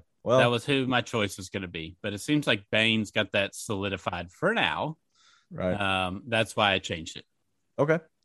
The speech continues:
Speaker 1: Uh, well, I'm glad I'm smart. Uh, M V P, I'll let you lead us off.
Speaker 2: Uh, I have Ja. I d-, I don't know
Speaker 1: Yeah.
Speaker 2: who else you could really pick here. If
Speaker 1: Right.
Speaker 2: this team's going anywhere, it's by his leadership.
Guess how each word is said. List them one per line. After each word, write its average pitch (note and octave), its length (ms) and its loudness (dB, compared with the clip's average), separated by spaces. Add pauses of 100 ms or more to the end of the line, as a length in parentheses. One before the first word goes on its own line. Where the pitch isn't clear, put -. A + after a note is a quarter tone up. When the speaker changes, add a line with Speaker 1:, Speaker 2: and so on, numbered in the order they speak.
(500)
Speaker 1:
Uh, G2 600 8
well, D#3 260 6
I'm D#3 80 0
glad D3+ 200 6
I'm C#3+ 100 0
smart. G2+ 340 -4 (320)
Uh, C3 400 8
M G#3 220 6
V A#3+ 160 4
P, B3 380 4 (280)
I'll D3 160 6
let E3 220 4
you F3+ 80 -2
lead E3+ 180 4
us D#3+ 140 0
off. F#2 180 6 (680)
Speaker 2:
Uh, C#3+ 440 8
I D#3 220 6
have C#3 320 2
Ja. F2+ 320 0 (300)
I A#2 160 4
d-, A#2 160 2
I B2 120 4
don't A#2+ 160 2
know A2+ 200 2
Speaker 1:
Yeah. G#2+ 60 -2
Speaker 2:
who A2 240 0
else G#2+ 280 2
you G#2+ 100 -4
could G2+ 140 -8
really G2+ 240 0
pick G2+ 260 -4
here. G2 360 -4 (600)
If A#2+ 420 2
Speaker 1:
Right. - 140 -10
Speaker 2:
this C#3 200 2
team's E3+ 380 4
going C#3 320 0
anywhere, A2+ 600 2
it's G2+ 220 -4
by G#2+ 240 4
his G2+ 260 -4
leadership. E2+ 580 -8